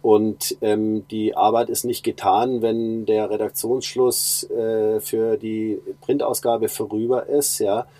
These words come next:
Ähm, sondern es geht, äh, dann weiter mit, äh, indem man, indem man die Geschichten, die in Print sind, online verlängert, ähm, indem man, äh, originäre für, für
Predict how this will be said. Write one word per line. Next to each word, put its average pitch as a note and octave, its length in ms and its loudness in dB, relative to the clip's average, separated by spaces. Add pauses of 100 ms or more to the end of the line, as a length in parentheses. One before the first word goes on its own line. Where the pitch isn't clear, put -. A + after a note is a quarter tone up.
(400)
Ähm, A2 360 2
sondern A2 380 2
es G#2+ 180 0
geht, A2 380 -4
äh, A2 640 4
dann G#2 260 -2
weiter A2+ 380 0
mit, A2+ 600 -2
äh, A2 340 0
indem A2 220 -4
man, G#2+ 160 -2
indem G#2+ 260 -2
man A2 120 -4
die A2+ 100 -12
Geschichten, B2 400 -8
die A#2+ 80 -4
in A2+ 100 -6
Print B2 300 -4
sind, B2 340 0
online A2+ 480 -2
verlängert, C#3 960 -4
ähm, A2+ 440 -2
indem A2+ 400 -2
man, A2 460 -4 (120)
äh, - 40 -8 (200)
originäre A2+ 680 0
für, A2 420 0
für A2 380 -2